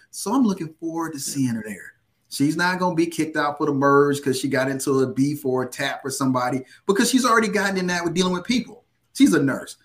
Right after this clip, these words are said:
What do you see a nurse usually see on a good day? You're in there mad about, hurt about, sad about, discontent. Everything's going on in a nurse's world. And I think that's gonna benefit her in the game of Survivor. And I think she's gonna be able to manage that. So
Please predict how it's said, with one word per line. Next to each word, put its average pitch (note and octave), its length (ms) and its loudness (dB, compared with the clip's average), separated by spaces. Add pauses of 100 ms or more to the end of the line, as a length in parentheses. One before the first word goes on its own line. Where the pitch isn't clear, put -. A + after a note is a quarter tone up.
(320)
What F#4 100 -2
do G#4 60 4
you F#4+ 40 4
see F4+ 120 6
a - 40 8
nurse G3+ 320 2
usually G#3 200 2
see G3 240 0
on D#3+ 100 2
a C3+ 40 2
good D3+ 240 2
day? G#2 180 -2 (600)
You're G#3 200 0
in D#3+ 80 2
there C3+ 120 2
mad F3 280 0
about, E3+ 360 -2
hurt E3 260 -6
about, E3 340 -2
sad E3 300 -4
about, D#3+ 420 -2
discontent. D#3+ 540 -2 (240)
Everything's F3 460 0
going C#3 220 2
on B2+ 200 -2
in A#2 80 -4
a A#2 60 -2
nurse's A#2 360 -6
world. A2+ 420 -8 (200)
And D#3+ 80 -2
I D#3+ 60 0
think E3 200 -2 (160)
that's D3 300 -4
gonna D3 160 -2
benefit C#3 340 0
her B2+ 340 -2
in A#2 60 -2
the A#2+ 60 -4
game A#2 220 -6
of G#2+ 60 -12
Survivor. G#2+ 440 -10
And A2+ 100 -10
I A#2 60 -12
think D3 160 -6
she's C#3 160 -8
gonna C3+ 160 0
be C3 80 0
able A#2 140 0
to A2+ 60 -4
manage A#2 460 -4
that. A2 360 -12 (340)
So D#3+ 440 6